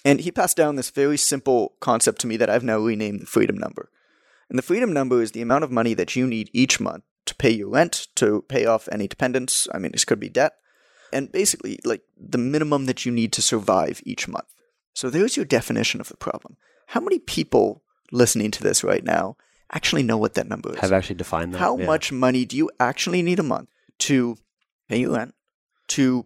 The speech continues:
Speaker 1: pay off any debt that you might have, and to take care of anybody that you need to take care of, right, if there are any dependents? What's that number? Figure out that number. That's step number one.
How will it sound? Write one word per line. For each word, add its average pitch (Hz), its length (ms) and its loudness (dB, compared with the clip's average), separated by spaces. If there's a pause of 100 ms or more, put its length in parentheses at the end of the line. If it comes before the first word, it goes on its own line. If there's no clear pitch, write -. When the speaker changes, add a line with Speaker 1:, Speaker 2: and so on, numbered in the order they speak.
Speaker 1:
pay 139 120 2
off 123 160 0
any 127 140 0
debt 104 220 -2
that - 180 0
you - 80 -4
might - 160 -4
have, - 320 -12 (380)
and 139 280 2
to 135 200 0
take - 240 -2
care 160 180 0
of 139 80 0
anybody 123 320 0
that - 220 -2
you 123 60 -2
need 110 220 0
to 110 200 -8 (260)
take - 160 -6
care - 140 -10
of, - 160 -10
right, 107 120 0
if 95 140 -4
there 92 140 -2
are - 80 -4
any - 100 -10
dependents? - 520 -14 (440)
What's 294 160 0
that 233 160 0
number? 151 260 -6 (260)
Figure 247 300 -4
out 220 120 -2
that 151 120 -2
number. 110 180 -6
That's - 180 0
step - 220 0
number 139 180 -2
one. 117 380 -4